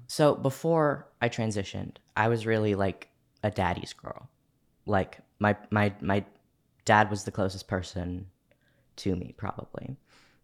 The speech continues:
And, um, when I transitioned, I really lost that.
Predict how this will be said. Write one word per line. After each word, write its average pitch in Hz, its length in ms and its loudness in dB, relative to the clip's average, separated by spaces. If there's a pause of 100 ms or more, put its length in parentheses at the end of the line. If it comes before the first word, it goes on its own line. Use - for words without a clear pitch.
(140)
And, 101 500 0 (300)
um, 95 400 -6 (460)
when 135 160 2
I 135 80 4
transitioned, 107 760 -2 (1300)
I 110 60 0
really 104 420 0
lost - 440 -6
that. - 220 -14